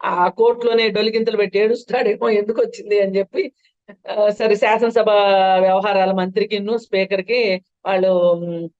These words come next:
మీ, మీ వివరణ ఏంటో ఇవ్వండి" అని చెప్పి కోర్టు మూడు, మూడు వారాలు టైమ్ ఇచ్చి వాయిదా వేసింది.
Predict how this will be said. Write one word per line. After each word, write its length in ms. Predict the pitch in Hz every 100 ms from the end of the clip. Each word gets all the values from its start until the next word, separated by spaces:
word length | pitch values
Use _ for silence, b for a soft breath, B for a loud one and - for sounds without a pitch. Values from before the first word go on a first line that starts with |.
| _ _ 190
మీ, 240 | 202 202
మీ 160 | 208 214
వివరణ 360 | 214 226 247
ఏంటో 240 | 240 220 220
ఇవ్వండి" 420 | 190 202 202 196
అని 160 | 190
చెప్పి 340 | 185 180 262 226
కోర్టు 340 | - 208 214
మూడు, 220 | 196 185
మూడు 300 | 175 175 185
వారాలు 360 | 180 185 185 190
టైమ్ 260 | 185 170 175
ఇచ్చి 320 | 170 226 214
వాయిదా 340 | 165 160 170
వేసింది. 440 | 160 143 _ _